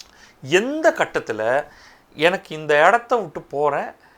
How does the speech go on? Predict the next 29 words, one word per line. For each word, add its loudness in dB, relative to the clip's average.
ஏன்னா -4
எனக்கு -4
கிடைக்கிற, -4
நீ -6
கொடுக்குற -6
அல்டர்னேட் 2
ஆஃபர் -2
இருக்கு -14
இல்லையா, -10
that's -14
very -4
attractive 0
அப்படின்னு 4
அந்த 6
மக்கள் -2
சொல்ல 0
வைக்கணும்னா -4
நி-, -4
நியாயமா, 8
சும்மா 8
அவங்கள 8
மிரட்டி, 8
"ஏய் 8
சொல்லு, 0
இல்லைனாலாம் 4
இல்லை." -12
On 6
the 0
table, 0